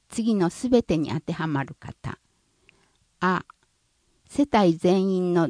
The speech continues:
前年もしくは今後一年間の収入金額が、次の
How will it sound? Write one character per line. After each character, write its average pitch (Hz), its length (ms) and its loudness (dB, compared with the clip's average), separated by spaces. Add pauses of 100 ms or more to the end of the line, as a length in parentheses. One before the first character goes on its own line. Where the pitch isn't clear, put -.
前 208 160 4
年 208 440 0
も 240 100 2
し - 180 -4
く - 180 -2
は 170 180 2 (160)
今 226 260 2
後 190 140 6
一 247 240 0
年 233 260 2
間 156 300 2
の 147 100 0
収 233 300 0
入 214 340 0
金 190 300 -4
額 143 320 -6
が、 135 160 -6 (840)
次 294 340 2
の 233 200 6